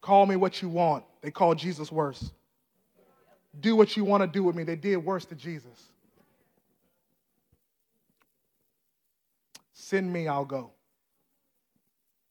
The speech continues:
Verse number thirty-eight. "Ask the Lord of the harvest, therefore, to send out workers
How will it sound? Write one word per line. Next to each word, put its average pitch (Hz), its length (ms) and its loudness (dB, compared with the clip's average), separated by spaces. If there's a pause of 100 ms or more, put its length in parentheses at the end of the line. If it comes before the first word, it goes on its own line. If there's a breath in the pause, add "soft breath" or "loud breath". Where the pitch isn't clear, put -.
(1700)
Verse 143 180 -10
number 156 160 -6
thirty-eight. 151 540 -4 (1400 soft breath)
"Ask 196 260 0
the - 80 -6
Lord 170 220 0
of 156 60 -6
the 156 120 0
harvest, 139 340 -4
therefore, 139 360 -10
to - 80 -20
send - 200 -14
out 131 120 -10
workers 127 540 -12